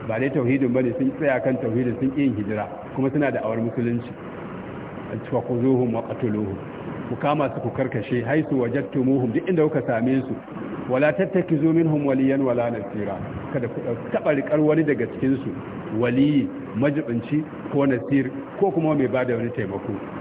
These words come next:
Wannan ayar an soke ta farkon musulunci ne. "Ai la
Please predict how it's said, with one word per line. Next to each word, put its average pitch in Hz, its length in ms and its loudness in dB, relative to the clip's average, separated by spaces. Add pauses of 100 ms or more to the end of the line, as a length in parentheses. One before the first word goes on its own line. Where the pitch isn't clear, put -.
(160)
Wannan 131 240 0
ayar 123 240 0
an 117 140 -2
soke 123 260 -2
ta 131 140 0
farkon 131 340 0
musulunci 123 400 0
ne. 90 120 -6 (680)
"Ai 135 240 4
la 139 320 4